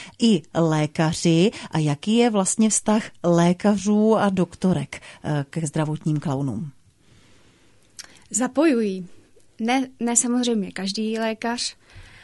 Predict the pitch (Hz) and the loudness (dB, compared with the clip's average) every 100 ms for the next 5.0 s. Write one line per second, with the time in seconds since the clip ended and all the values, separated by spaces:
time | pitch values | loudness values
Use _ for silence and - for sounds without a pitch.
0 | - _ _ 226 220 214 214 220 - _ | -20 _ _ 0 0 0 -2 -6 -12 _
1 | _ _ _ _ _ _ _ _ 214 214 | _ _ _ _ _ _ _ _ -8 -8
2 | 208 208 220 233 254 _ _ _ _ _ | -8 -10 -12 -16 -20 _ _ _ _ _
3 | _ - 208 208 226 240 247 240 233 233 | _ -6 -2 0 0 0 0 -2 0 -2
4 | - 247 233 220 220 226 226 226 226 | 0 -4 -2 -4 0 0 0 -2 -6